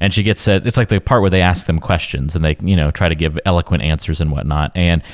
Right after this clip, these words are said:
she misunderstood the question, which was, you know, "What is the perfect date? You know, what would the perfect date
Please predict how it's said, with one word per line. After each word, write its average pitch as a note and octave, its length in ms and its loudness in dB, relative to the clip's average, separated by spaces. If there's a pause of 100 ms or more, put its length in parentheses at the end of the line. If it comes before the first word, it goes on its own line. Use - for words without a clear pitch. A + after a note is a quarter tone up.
(320)
she A2+ 260 2
misunderstood B2+ 840 4
the G2+ 100 0
question, F2+ 880 0
which G2 280 0
was, F#2 480 4
you A#2+ 120 -2
know, F#2 80 -4
"What A#2 180 4
is G2 200 2
the G2+ 100 0
perfect F#2 440 0
date? E2 380 -4
You G2+ 100 0
know, F2 60 4
what A2+ 140 4
would G#2+ 100 0
the G2 60 -2
perfect E2+ 360 -2
date E2 360 -4